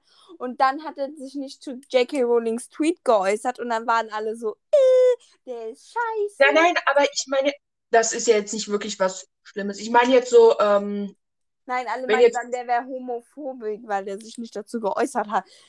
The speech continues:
Speaker 1: Digga, die
Speaker 2: Ja.
Speaker 1: Menschen haben auch was anderes zu tun, als sich zu hundertachtzig Tweets zu äußern von irgendwelchen Opfern.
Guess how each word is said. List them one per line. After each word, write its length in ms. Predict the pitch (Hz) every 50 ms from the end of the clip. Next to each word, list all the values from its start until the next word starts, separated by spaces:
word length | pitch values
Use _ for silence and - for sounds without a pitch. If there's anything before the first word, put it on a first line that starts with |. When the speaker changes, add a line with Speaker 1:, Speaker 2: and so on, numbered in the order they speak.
| _ _ _
Speaker 1:
Digga, 340 | 277 294 277 269 247 220 - - 440 - 320 -
die 60 | 262
Speaker 2:
Ja. 40 | 262
Speaker 1:
Menschen 360 | 262 269 277 277 - - 320
haben 100 | 269 262
auch 140 | 254 262 254
was 160 | 262 247 -
anderes 440 | 269 254 262 262 254 240 262 247 -
zu 120 | - 311
tun, 280 | 254 - 262 254 247 247
als 160 | 226 226 247
sich 120 | 240 226 -
zu 140 | - 262 240
hundertachtzig 680 | 254 233 233 226 208 190 208 - _ _ 233 214 - _
Tweets 420 | _ - 240 233 220 - - -
zu 140 | - 247 214
äußern 360 | 294 302 302 311 - 226 220
von 200 | - - 220 214
irgendwelchen 480 | 208 214 208 202 202 202 208 - - 226
Opfern. 580 | 190 190 196 - - - 185 180 175 175 190